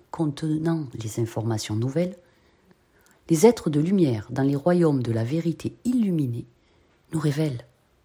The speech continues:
qu'il y a un changement très positif qui se produit dans les cœurs et dans les esprits de milliards de personnes partout dans le monde. Cela occasionne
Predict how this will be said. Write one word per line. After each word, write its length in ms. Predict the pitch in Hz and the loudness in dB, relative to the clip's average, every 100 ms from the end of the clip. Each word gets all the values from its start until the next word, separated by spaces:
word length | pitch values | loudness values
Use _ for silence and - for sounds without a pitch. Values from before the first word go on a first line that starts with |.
| _ _ | _ _
qu'il 180 | - 160 | 0 6
y 60 | 160 | 6
a 40 | |
un 60 | 147 | 6
changement 420 | 160 147 156 151 | 2 2 2 0
très 420 | - - - 262 | -4 -8 0 -2
positif 640 | - 170 165 160 - 220 | 0 -2 0 0 -4 -6
qui 100 | - | -8
se 140 | 147 143 | -6 -6
produit 400 | 127 - 127 139 | -4 -4 -2 -2
dans 140 | 127 | 0
les 100 | 123 | 0
cœurs 400 | 120 196 196 - _ _ _ _ _ _ _ _ _ _ _ _ _ - | -2 -8 -10 -12 _ _ _ _ _ _ _ _ _ _ _ _ _ -4
et 140 | 185 | 0
dans 140 | 170 135 | 2 0
les 240 | 127 123 | 0 0
esprits 380 | 127 - - 247 | 0 -2 -4 0
de 80 | 175 | 4
milliards 360 | 139 156 175 165 | 4 4 2 0
de 80 | |
personnes 520 | 147 143 - - 220 175 | -2 -4 -4 -4 -4 -2
partout 340 | 139 - - | -4 -8 -6
dans 140 | 160 | -2
le 80 | 156 | -2
monde. 300 | 180 220 151 - _ _ _ _ _ _ _ _ _ _ _ _ _ _ _ _ _ _ | -2 -4 -8 -10 _ _ _ _ _ _ _ _ _ _ _ _ _ _ _ _ _ _
Cela 320 | - 135 131 - | -2 0 0 0
occasionne 680 | 214 - 160 - 131 110 | -2 -2 -4 -4 -6 -6